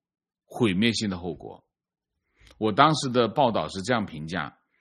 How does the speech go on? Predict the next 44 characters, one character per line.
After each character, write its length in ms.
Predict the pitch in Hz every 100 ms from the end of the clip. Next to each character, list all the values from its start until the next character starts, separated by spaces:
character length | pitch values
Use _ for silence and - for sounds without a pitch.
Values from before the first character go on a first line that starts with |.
| _ _ _ _ -
美 300 | 123 120 107
国 180 | 131
如 300 | 147 120 185
此 220 | 208 113 92
清 280 | - 147
晰 200 | 135 147
的 160 | 131 113
对 260 | 92 147 117
台 200 | 107 107
政 240 | 127 110
策 360 | - 104 - _ _ _
是 220 | - -
过 260 | 117 165 139
去 180 | - 110
七 280 | - - 175
十 160 | -
年 160 | 113 98
没 140 | 92
有 120 | 104 76
过 220 | 92 80
的， 200 | - - _ _ _ _ - _ _
这 180 | - 147
意 280 | 143 170 175
味 200 | 123 98
着 340 | 85 78 - _
中 220 | - 151
国 140 | 135 131
面 220 | 143 135
对 160 | 120 95
的 120 | 95
台 200 | 101 101
湾 160 | 120 120
问 160 | 107
题 220 | 87 82 -
再 240 | - 151
也 160 | 127 95
没 200 | 80 87
办 240 | 92 110
法 120 | 87 76
浑 200 | 117 95
水 160 | 78
摸 220 | 76 87
鱼。 260 | 85 65 - _ _ _ _ - - _ _ _ _ _ _ _ _ _ _ _ _ -
那 220 | 131